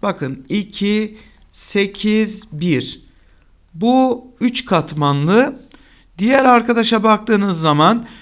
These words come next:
küçük atomun son elektronu zor kopar. Bu ise iki, bir.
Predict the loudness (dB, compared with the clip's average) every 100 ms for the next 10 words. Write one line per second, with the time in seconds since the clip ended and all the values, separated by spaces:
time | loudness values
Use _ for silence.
0 | _ -8 -6 -2 0 2 2 0 0 0
1 | 2 4 4 4 2 2 2 0 -6 -10
2 | -6 4 4 4 -2 -4 -4 -6 -10 -10
3 | -4 -4 -2 0 0 -2 -8 -8 -8 -6
4 | -2 -2 -2 -2 -2 -4